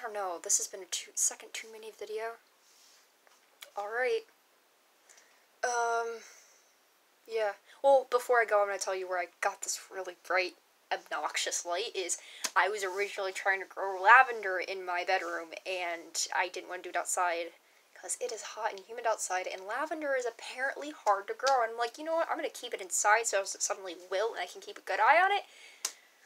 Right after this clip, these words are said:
I went to dig up it from the ground, which was a bad idea 'cause I cut the roots, and that was just a bad idea in general. And it didn't work out, so I still have the light,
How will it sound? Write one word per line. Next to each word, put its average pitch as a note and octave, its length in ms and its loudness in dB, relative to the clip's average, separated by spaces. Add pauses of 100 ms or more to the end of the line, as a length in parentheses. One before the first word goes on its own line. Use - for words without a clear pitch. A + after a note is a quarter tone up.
(140)
I A#3 220 8
went A3+ 300 -4
to A3 100 -8
dig A3 240 -2
up G#3+ 200 2
it - 160 -4
from G#3 200 -14
the G3+ 100 -6 (220)
ground, G3+ 560 2
which - 120 -10
was - 120 -2
a F#3+ 40 -6
bad F#3+ 140 4
idea G3 220 -6
'cause - 160 -2
I - 20 -14
cut - 240 -6
the A#3+ 80 -8
roots, A#3 260 -4
and - 60 -10
that - 80 -20
was - 140 -4
just - 240 -4
a - 40 -20
bad - 220 -16
idea - 220 -16
in - 80 -12
general. - 340 -10 (600)
And A3+ 100 -4
it A3+ 60 -4
didn't C#4+ 180 -4
work C#4 220 -2
out, G3 340 8
so G#3+ 320 6
I G3+ 140 6
still - 260 2
have - 320 0
the F#3 80 -6
light, E3+ 400 -2